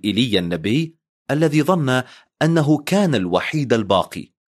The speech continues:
ولكن الله يقول: 'أبقيت لنفسي سبعة آلاف رجل لم يحنوا ركبة لبعل.'" أنت لست وحدك، فهناك سبعة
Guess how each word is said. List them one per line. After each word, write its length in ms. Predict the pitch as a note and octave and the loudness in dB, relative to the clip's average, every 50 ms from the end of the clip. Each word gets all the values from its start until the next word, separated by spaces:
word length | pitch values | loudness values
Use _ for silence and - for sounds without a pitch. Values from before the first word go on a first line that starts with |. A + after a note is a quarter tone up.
| _ _ - | _ _ -6
ولكن 380 | F2+ F#2+ G2 - C3+ B2+ G#2 | -4 -4 -2 -2 -2 -2 -2
الله 320 | F#2 F#2 F#2+ F#2+ E2+ F2 F2+ | 0 0 0 0 -2 -2 -4
يقول: 580 | F#2 G2+ - - B2 A2 G2 F#2+ F#2+ F#2 - _ _ _ _ _ _ _ _ _ _ _ _ _ _ - | -4 -6 -4 -4 -2 -2 -2 -2 -4 -6 -12 _ _ _ _ _ _ _ _ _ _ _ _ _ _ -2
'أبقيت 580 | - - - - - D#3+ G3 A3 G#3+ - - | -2 -2 -2 -2 0 2 2 2 2 2 2
لنفسي 640 | F#3 D#3 A#2 G#2 G2 A#2 B2 - - - D3 D#3 D#3+ | 2 2 2 2 0 0 0 0 -2 -2 0 0 0
سبعة 520 | - - - D#3 C#3 A2+ G#2 G2 G2 F#2+ - G2+ | 0 0 0 0 0 0 0 0 -2 -2 -2 -2
آلاف 580 | G2 F#2+ - G#2+ G#2 F#2+ G2+ A#2 - - - | -2 0 0 0 0 0 0 0 -2 -2 -2
رجل 460 | F#2+ F2 G2 G#2+ F#2+ G#2 A2 G#2+ G#2+ - _ _ _ - | -2 -2 -2 -2 0 0 -2 -2 -4 -6 _ _ _ -6
لم 540 | A2 A2+ C3 E3+ G3 G3 F3 C#3+ A#2 - - - | -2 0 2 2 2 2 0 -2 -4 -8 -10 -6
يحنوا 680 | A2+ A#2+ D#3+ F3 - - - D3+ D3 D3+ D#3 C#3 G#2 | -2 0 0 0 -2 -4 -4 -2 0 2 2 2 2
ركبة 480 | F#2+ B2+ C#3 - - C#3 C3+ - - C#3 | 2 0 -2 -2 -4 -4 -2 -2 -2 -2
لبعل.'" 540 | B2 A2+ A#2 A2 F#2 G2 E2 - E2+ D2+ - - - _ _ _ _ _ _ _ _ _ _ _ _ _ _ - | 0 0 -2 0 0 0 -2 -2 -4 -8 -12 -14 -20 _ _ _ _ _ _ _ _ _ _ _ _ _ _ -2
أنت 220 | C#3 E3+ F3 E3+ | -2 0 2 2
لست 300 | D#3 C3 D#3 D#3+ - - | 2 2 2 0 0 0
وحدك، 680 | A2+ F#2+ A2+ A#2 - A2+ G#2+ F#2+ - - - - _ _ _ _ _ _ _ _ _ _ _ _ | 0 0 0 -2 -2 -4 -6 -8 -8 -10 -14 -14 _ _ _ _ _ _ _ _ _ _ _ _
فهناك 540 | _ - A#2+ G#2+ A#2 B2 D3 F#3+ G3+ - G3 | _ -4 -2 0 0 2 2 2 2 2 0
سبعة 580 | F3+ - - - G#3+ A3 F3+ G3+ E3+ F3+ F#3 | 0 2 2 2 2 2 2 0 0 0 -2